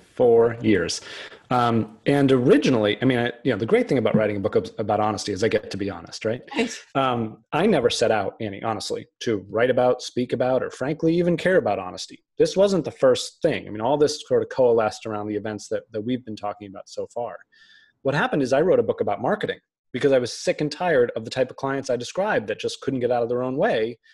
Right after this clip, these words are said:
Speaker 1: And, uh, you know, my whole point was, hey, if we're gonna communicate, it has to be o-, openly, honestly in this world we now live in. So I queried four hundred literary agents. I know I di-, I knew I didn't wanna self-publish. I knew I wanted to,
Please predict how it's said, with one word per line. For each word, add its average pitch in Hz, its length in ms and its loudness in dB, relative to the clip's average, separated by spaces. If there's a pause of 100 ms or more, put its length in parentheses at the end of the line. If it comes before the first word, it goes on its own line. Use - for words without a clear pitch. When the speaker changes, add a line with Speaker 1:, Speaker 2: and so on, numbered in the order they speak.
(340)
Speaker 1:
And, 135 280 -2
uh, 123 220 -2
you 139 80 -4
know, 120 80 -4
my 113 200 -6
whole 117 260 -2
point 202 220 -2
was, 113 160 -10
hey, - 160 -6
if 110 160 -8
we're 135 160 -2
gonna 175 340 -6
communicate, 131 680 -6 (280)
it 139 160 -8
has 151 200 -8
to - 80 -18
be 113 140 -6
o-, 101 80 -10 (240)
openly, 104 360 -8
honestly 104 580 -12
in 101 80 -18
this - 180 -20
world 92 200 -12
we 104 60 -16
now 123 160 -12
live 180 180 -10
in. - 60 -20 (580)
So 160 300 4
I 143 100 0
queried 147 460 2 (320)
four 175 180 2
hundred 190 300 -2
literary 123 420 0
agents. 107 360 -8
I 123 60 0
know 143 160 0
I 175 40 0
di-, 170 120 -2
I 147 40 -4
knew 165 180 -2
I 185 40 0
didn't 151 220 -2
wanna 117 140 -12
self-publish. 92 640 -18
I 107 40 -20
knew 113 100 -16
I 117 40 -10
wanted 107 220 -14
to, 101 100 -20